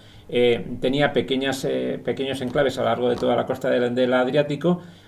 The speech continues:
O sea, y claro, el, al parecer, eh, el, el imperio turco, o sea, les, eh, les, eh,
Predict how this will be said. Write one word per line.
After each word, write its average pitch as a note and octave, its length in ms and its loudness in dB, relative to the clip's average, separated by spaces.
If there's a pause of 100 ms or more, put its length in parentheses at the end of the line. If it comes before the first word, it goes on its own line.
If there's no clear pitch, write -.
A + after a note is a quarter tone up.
(120)
O - 40 -14
sea, - 140 -8
y - 60 -10
claro, A#2+ 280 2
el, A2 280 -4
al A2 120 -4
parecer, A2+ 440 -2
eh, - 640 -8
el, G2+ 320 -12
el G2+ 100 -10
imperio A#2 640 -2
turco, C3 320 -4
o - 120 -2
sea, G#2 160 -6
les, G#2 300 -8
eh, - 520 -12
les, - 360 -18
eh, - 100 -14